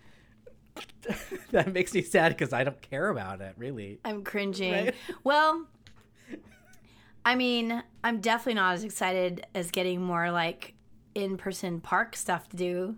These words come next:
Speaker 1: Right.
Speaker 2: Like, at all. But if they can do, uh, like, an Oculus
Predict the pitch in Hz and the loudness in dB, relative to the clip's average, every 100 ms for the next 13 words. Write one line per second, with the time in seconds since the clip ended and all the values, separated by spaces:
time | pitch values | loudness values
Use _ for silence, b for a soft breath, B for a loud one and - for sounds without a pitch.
0 | b b - 107 98 - 190 - 202 196 | b b -12 -12 -10 -6 -4 0 4 4
1 | 185 190 233 294 - 214 247 226 226 240 | 6 4 2 0 -8 -6 2 2 2 -2
2 | - 302 - 403 330 214 214 214 226 240 | -2 -2 -2 -2 -2 -2 0 0 0 0
3 | 247 - - - _ _ _ - - 196 | -2 -4 -12 -20 _ _ _ -12 -2 0
4 | 202 - - 220 - 180 175 220 220 247 | 0 -4 -6 -4 -2 -2 -2 -2 -2 -2
5 | - - | -6 -14